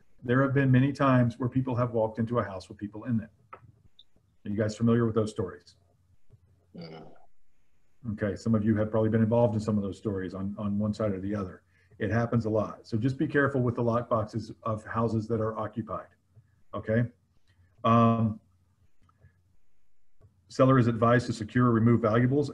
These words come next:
Speaker 1: absolutely, if, especially if they're not gonna be there, even if they are gonna be
Speaker 2: Today.
Speaker 1: there,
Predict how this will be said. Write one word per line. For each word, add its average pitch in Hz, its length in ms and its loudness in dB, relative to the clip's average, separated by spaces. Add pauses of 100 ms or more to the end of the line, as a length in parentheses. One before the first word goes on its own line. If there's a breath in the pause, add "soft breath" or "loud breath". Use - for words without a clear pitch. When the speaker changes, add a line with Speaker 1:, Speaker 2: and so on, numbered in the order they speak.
Speaker 1:
absolutely, 120 600 0
if, 110 100 -4 (280)
especially 117 360 -4
if 110 60 -4
they're 113 80 2
not 110 120 4
gonna 113 120 -2
be 120 100 2
there, 131 240 2
even 127 120 0
if 131 100 0
they 123 120 0
are 113 200 -2
gonna 131 160 2
be - 100 2
Speaker 2:
Today. 151 260 4
Speaker 1:
there, 147 320 -4